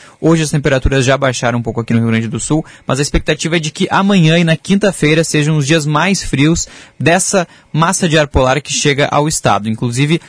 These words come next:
a expectativa de temperaturas negativas, menos seis e menos oito graus em algumas cidades mais elevadas,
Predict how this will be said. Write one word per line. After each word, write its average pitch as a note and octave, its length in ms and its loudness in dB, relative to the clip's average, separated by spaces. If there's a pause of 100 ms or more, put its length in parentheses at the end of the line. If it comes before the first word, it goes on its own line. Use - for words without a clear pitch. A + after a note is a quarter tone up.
(120)
a C#3+ 80 0
expectativa C#3 540 -2
de C3 80 -4
temperaturas B2 560 0
negativas, C3+ 640 0
menos B2+ 280 0
seis D#3+ 360 2
e - 20 2
menos C3+ 260 2
oito D#3 260 0
graus B2 280 0
em B2+ 40 0
algumas A2+ 280 0
cidades A2+ 320 -2
mais A2+ 200 0
elevadas, B2+ 520 -2